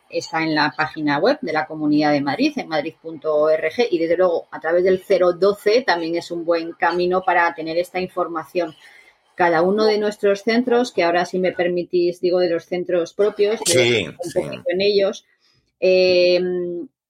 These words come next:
Speaker 1: eh, tenemos, como os decía, cinco centros,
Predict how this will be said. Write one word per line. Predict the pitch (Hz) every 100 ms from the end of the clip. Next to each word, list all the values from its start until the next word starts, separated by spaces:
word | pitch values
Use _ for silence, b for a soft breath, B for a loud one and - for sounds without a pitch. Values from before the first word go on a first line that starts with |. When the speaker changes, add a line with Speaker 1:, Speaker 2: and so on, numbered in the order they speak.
| _ _ - 190 185
Speaker 1:
eh, | 185
tenemos, | 185 185 196 220 269 269
como | - 180
os | 175
decía, | 175 170 - 208 214
cinco | - 202 196 185
centros, | 185 196 214 262 339 -